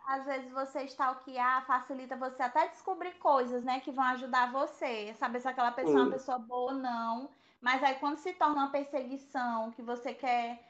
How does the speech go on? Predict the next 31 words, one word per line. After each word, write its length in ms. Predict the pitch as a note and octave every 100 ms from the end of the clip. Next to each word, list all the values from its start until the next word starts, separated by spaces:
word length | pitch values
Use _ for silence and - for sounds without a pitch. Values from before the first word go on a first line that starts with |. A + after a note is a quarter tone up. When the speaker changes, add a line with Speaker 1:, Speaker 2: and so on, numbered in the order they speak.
| _ -
Speaker 1:
chegar 520 | - C4 C4 C4 C#4+
até 180 | F4 D#4+
essa 220 | D#4 D4+
pessoa, 580 | D4+ D4+ - D4 A#3+ B3
que 100 | B3
você 280 | B3 B3+ C4+
quer 320 | - B3 B3
ter 80 | B3+
ela 240 | B3 D4
pra 320 | D#4+ D4+ F#4 -
si, 180 | D4 B3+
saber 380 | C4+ A#3+ A#3+ C4+
todos 260 | D4 D4
os 240 | F4+ - -
passos, 680 | D4 B3+ A3+ A3+ A3+ A3+ -
a 100 | B3
roupa 300 | C4+ C#4 E4+
que 100 | F#4
ela 160 | F#4
vestiu, 640 | D#4 G4 - - E4 C#4 C4
aonde 320 | B3+ C#4+ D4+
ela 220 | D#4+ F4+
tá, 280 | - D4+ B3+
o 80 | C4
que 60 |
ela 180 | C4+ D4
mora, 180 | D#4 C4
o 40 | C4
que 80 | C#4
ela 140 | D#4
conversou, 880 | D#4+ D4 D4 D4+ - C4+ A#3+ A3+